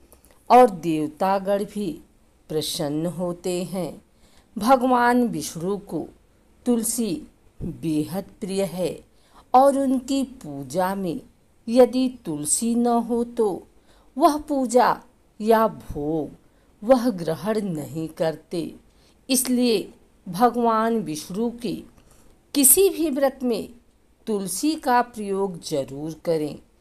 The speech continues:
और एकादशी व्रत के पारण के लिए भी आप तुलसी पत्र को अपने मुख में डालकर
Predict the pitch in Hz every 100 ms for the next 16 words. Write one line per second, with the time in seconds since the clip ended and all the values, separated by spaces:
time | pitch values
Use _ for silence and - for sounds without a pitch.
0 | _ _ _ - 233 247 240 - 196 -
1 | 202 190 185 143 139 - 240 254 214 208
2 | 208 - 208 202 - - 139 139 147 175
3 | 170 190 180 175 185 180 170 - 180 -
4 | _ _ _ _ - 202 190 - - _
5 | _ _ _ _ 220 202 190 294 311 269
6 | 247 254 233 233 208 - - _ _ _
7 | - 220 233 240 240 185 156 175 - 208
8 | 202 185 190 190 190 185 196 156